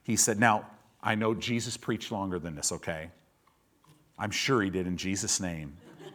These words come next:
Otherwise, I'm in trouble right now. We know Jesus preached, like, all day for, like, three days and then said, "Oh, man, these people,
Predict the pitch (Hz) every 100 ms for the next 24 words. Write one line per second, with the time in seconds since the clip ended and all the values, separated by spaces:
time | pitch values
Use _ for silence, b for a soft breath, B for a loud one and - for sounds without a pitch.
0 | - 95 95 95 95 92 - 87 78 80
1 | 85 85 76 67 - B B B B 95
2 | - - - - 165 165 - - - _
3 | _ _ _ _ _ _ _ - - _
4 | 101 101 110 117 110 107 107 - 113 107
5 | - 98 104 95 95 107 - 87 - -
6 | 101 92 95 107 90 85 85 - 87 90
7 | 90 90 90 - 95 85 78